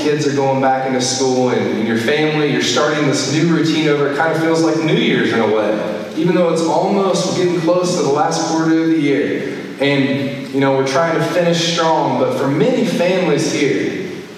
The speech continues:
whether it's you right now or you've been there before, you're gonna be there in the future, the start of the school year is kind of a new year, and it gives us this optimism. We get this blank slate. We get to start over. We get to change. We get to go for things.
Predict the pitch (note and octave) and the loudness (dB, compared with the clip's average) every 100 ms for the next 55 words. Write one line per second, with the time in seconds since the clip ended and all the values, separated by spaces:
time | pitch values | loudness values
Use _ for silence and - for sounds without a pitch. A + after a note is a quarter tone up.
0 | - C3+ C#3+ C3 B2+ B2 B2+ B2 C3+ F3 | -2 0 2 0 0 -2 -4 -4 0 2
1 | F3+ D#3 D3+ C3 C3+ C3+ - D3 B2 G#2+ | 2 2 2 0 0 0 0 0 0 0
2 | - B2 C#3+ D3 D3 C#3 C3 B2+ D3 D#3 | -2 0 0 0 0 -2 -2 0 0 2
3 | C3+ B2+ C#3+ C#3+ C#3+ C#3 C3 B2 B2 D3+ | 0 0 0 0 0 0 2 0 -2 -2
4 | D3+ C#3+ A#2 A2+ A#2 - - - - B2+ | 0 0 0 0 -4 -6 -10 -14 -10 -4
5 | - - G3+ E3 D#3+ F#3 F#3+ F#3 C3 B2+ | 0 2 2 0 0 0 2 2 2 0
6 | B2+ D#3+ C#3 C3+ C3+ D#3 E3 D#3+ C#3 B2 | 0 0 2 0 0 0 2 2 2 2
7 | G#2+ G#2+ G#2+ E3 D#3 - - - D#3+ D#3+ | 0 0 0 0 0 -2 -4 -4 -2 0
8 | D#3+ C3 B2 A2+ A2+ G#2+ A#2+ D#3 E3 C3 | 0 -2 0 0 0 0 0 0 0 -2
9 | C3 D3+ D#3 D#3 - D3 C#3 B2+ B2+ - | -2 0 0 0 -2 0 0 0 0 0
10 | - - D#3 D3 D3 C#3+ C3+ A2+ C#3+ D#3 | 0 0 0 2 2 0 0 0 0 0
11 | F3 E3 - - E3 E3+ F3 A2+ A2+ C3 | 0 0 -2 -2 0 0 2 0 0 0
12 | D#3+ D#3+ - - C#3 F#3+ G3 - B2+ B2+ | 0 0 0 0 0 2 0 -2 -2 0
13 | B2+ B2+ B2+ B2+ B2+ - - | 2 2 0 -2 -4 -6 -8